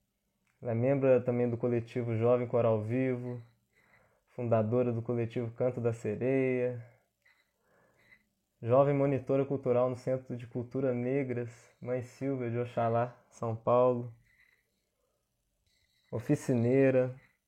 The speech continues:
também faz oficina de turbantes, buscando enaltecer a identidade de cada um dos participantes, através de referências positivas, históricas, apresentadas, através de aulas, e a partir disso estimular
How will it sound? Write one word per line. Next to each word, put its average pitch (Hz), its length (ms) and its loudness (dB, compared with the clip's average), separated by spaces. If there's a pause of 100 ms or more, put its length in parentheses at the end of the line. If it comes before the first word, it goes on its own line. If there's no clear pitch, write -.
(520)
também 117 200 -6
faz 117 180 0
oficina 117 360 -4
de 113 120 -4
turbantes, 117 1120 -2
buscando 120 400 -4
enaltecer 127 520 -2
a 131 40 -2
identidade 127 520 -2
de 120 80 -14
cada 143 380 0
um 131 100 -2
dos 131 120 -10
participantes, 120 880 -8 (480)
através 120 380 -2
de 127 60 -4
referências 127 460 -2
positivas, 147 800 0
históricas, 135 800 -2
apresentadas, 131 920 -2 (640)
através 117 340 2
de 117 80 2
aulas, 127 560 4
e 123 80 -4
a 120 60 -2
partir 120 380 -6
disso 127 280 -8
estimular 131 640 -4